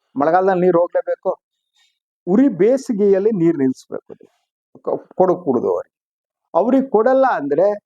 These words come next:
ನೀವು ಆ ನೀರನ್ನು ಎಲ್ಲಿ ಉಳಿಸ್ಕೊತೀರಿ? ಈಗಾಗಲೇ ಎರಡು ಅಣೆಕಟ್ಟುಗಳನ್ನ ನಿರ್ಮಿಸುವುದಕ್ಕೆ ಭಾರತ ಒಂದು ಯೋಜನೆ ಮಾಡಿಕೊಂಡಿದೆ. ಅದ್ರ ಬಗ್ಗೆ ಪಾಕಿಸ್ತಾನ ಜೊತೆ ಮಾತಾಡ್ಬಿಟ್ಟು ಈ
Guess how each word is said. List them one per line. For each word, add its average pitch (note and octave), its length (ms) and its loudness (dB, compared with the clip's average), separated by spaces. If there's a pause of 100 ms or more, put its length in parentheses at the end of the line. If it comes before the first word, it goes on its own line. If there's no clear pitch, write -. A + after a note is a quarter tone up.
(300)
ನೀವು G#3 760 0 (300)
ಆ F3+ 120 0
ನೀರನ್ನು A#3 460 0
ಎಲ್ಲಿ G#3 340 -2
ಉಳಿಸ್ಕೊತೀರಿ? F#3+ 600 -4 (960)
ಈಗಾಗಲೇ A#3+ 540 2
ಎರಡು A3 360 2
ಅಣೆಕಟ್ಟುಗಳನ್ನ F3+ 1040 -2 (560)
ನಿರ್ಮಿಸುವುದಕ್ಕೆ G3+ 1000 0
ಭಾರತ D#3+ 300 -2
ಒಂದು D3+ 200 -2
ಯೋಜನೆ E3+ 400 2
ಮಾಡಿಕೊಂಡಿದೆ. D3 640 -4 (340)
ಅದ್ರ D#3 160 -2
ಬಗ್ಗೆ G3 220 0
ಪಾಕಿಸ್ತಾನ F3 540 -6
ಜೊತೆ D#3 240 0
ಮಾತಾಡ್ಬಿಟ್ಟು D3 720 -4 (340)
ಈ C3 400 2